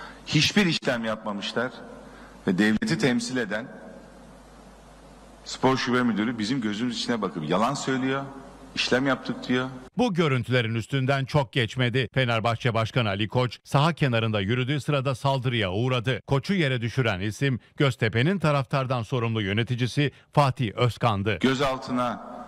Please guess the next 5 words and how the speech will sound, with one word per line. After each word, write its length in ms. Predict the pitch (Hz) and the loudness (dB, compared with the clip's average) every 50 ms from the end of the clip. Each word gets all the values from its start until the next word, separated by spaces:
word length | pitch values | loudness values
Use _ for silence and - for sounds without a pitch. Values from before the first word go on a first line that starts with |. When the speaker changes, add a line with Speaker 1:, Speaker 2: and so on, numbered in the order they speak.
| - - | -8 0
Speaker 1:
aldığını 460 | - 117 120 123 120 127 117 117 107 | 2 2 2 2 0 -2 -2 0 0
biz 140 | 113 120 120 | 0 -2 0
zannediyoruz. 800 | - 123 117 113 113 110 104 107 101 95 98 104 131 131 - - | 2 0 2 2 0 -2 -2 0 0 0 -2 -2 -4 -6 -8 -8
Staddan 420 | - - 120 113 110 113 120 113 | 0 0 0 0 2 -2 -2 0
ayrılırken 760 | 113 107 110 110 120 127 131 120 - - 110 113 135 139 | 0 0 0 0 -2 -2 -2 -4 -2 -2 -2 -2 -2 -4